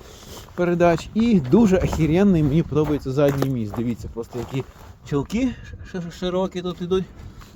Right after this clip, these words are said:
де до коробки кріпиться. То-, толкова дуже трьохточка, толкова дуже коробка міцна.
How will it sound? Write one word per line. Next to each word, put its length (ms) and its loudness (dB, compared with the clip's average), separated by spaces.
де 180 -6
до 120 -8
коробки 480 -8
кріпиться. 420 -8
То-, 260 0
толкова 560 -2
дуже 180 -8
трьохточка, 680 -6
толкова 500 -4
дуже 220 -8
коробка 460 -2
міцна. 560 0